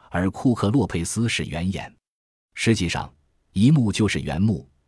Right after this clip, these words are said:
米努辛斯克食人像中，额中一木却是圆而又圆的，是太阳的形状。据赫西俄德神谱描述，库克洛佩斯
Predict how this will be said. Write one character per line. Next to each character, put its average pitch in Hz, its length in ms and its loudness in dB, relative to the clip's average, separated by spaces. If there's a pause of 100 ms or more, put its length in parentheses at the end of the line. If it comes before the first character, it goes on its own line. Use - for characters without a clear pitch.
米 113 220 8
努 95 200 4
辛 123 220 2
斯 120 180 -2
克 110 180 -2
食 98 200 -2
人 92 120 0
像 78 240 -2
中， 101 240 0 (440)
额 123 200 6
中 147 160 2
一 113 160 2
木 123 220 2
却 101 240 0
是 104 220 0
圆 87 120 0
而 95 200 0
又 113 180 0
圆 76 240 -8
的， - 180 -10 (200)
是 87 240 -2
太 - 240 -2
阳 - 180 -4
的 - 80 -12
形 - 220 -8
状。 - 200 -8 (600)
据 95 340 4
赫 107 300 2
西 117 200 2
俄 101 200 2
德 78 420 -6
神 95 380 0
谱 85 260 -6
描 80 260 -4
述， 85 240 -8 (640)
库 214 240 2
克 139 140 2
洛 139 180 4
佩 98 160 -2
斯 127 320 -2